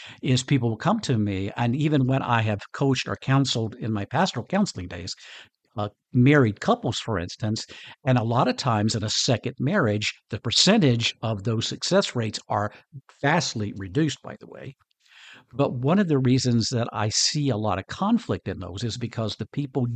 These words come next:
jumped right back in to another relationship. Right? So that's just my warning. So why do I say do as I say and not as I did? Because quite honestly, my current marriage, I went into extremely quickly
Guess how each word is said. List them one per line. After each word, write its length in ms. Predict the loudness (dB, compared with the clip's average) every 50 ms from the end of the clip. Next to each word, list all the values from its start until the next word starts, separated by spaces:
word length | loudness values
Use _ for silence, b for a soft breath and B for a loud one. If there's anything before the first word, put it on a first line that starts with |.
| -6 -4
jumped 320 | 0 0 0 0 0 -4 -8
right 280 | -4 -2 -2 -2 -2
back 300 | -2 -2 -2 -2 -2 -4
in 240 | -8 -8 -6 -8 -10 -12 b b b b b _
to 140 | -6 -4 -2
another 320 | -2 -4 -4 -6 -10 -10
relationship. 640 | -10 -10 -10 -10 -10 -10 -10 -12 -10 -12 -14 -16 -16 _ _ _ _ _ _ _ _ _ _ _ _ _ _ _ _ _ -20
Right? 100 | -10 -2
So 160 | 0 2 2
that's 260 | 4 6 4 4 4
just 240 | 2 2 0 2 2
my 140 | 2 2 2
warning. 500 | 0 0 -2 0 -2 -2 -4 -6 -12 -12 -6
So 140 | -4 -2 -2
why 180 | 0 2 0
do 120 | 2 2 2
I 80 | 2
say 260 | 2 2 4 4 4
do 240 | 4 4 6 6 6
as 120 | 6 4 4
I 100 | 2 0
say 360 | 0 0 0 2 2 2 2
and 120 | 2 2
not 220 | 0 0 -2 -4 -4
as 180 | -6 -4 -4
I 120 | -4 -4 -4
did? 380 | -2 0 0 2 2 0 -2
Because 460 | -4 -6 -4 -2 -2 0 0 0 -2 B B B B B B B B B
quite 260 | -4 0 0 2 4
honestly, 480 | 4 4 4 4 2 2 0 -2 -2 -2
my 360 | -2 -2 -2 2 2 2 2
current 380 | 0 0 -2 0 0 0 0 -2
marriage, 520 | -4 -2 0 0 0 0 -2 -4 -8 -14 _ _
I 140 | -2 0 0
went 240 | 2 2 4 4
into 420 | 4 4 2 0 0 0 0 0 -2 -2 _
extremely 920 | -4 -4 -4 -6 -6 -4 -6 -6 -6 -8 -4 0 2 4 4 4 2 0 -4
quickly 580 | -6 -8 -10 -10 -10 -10 -16 -18 -18 -18 -18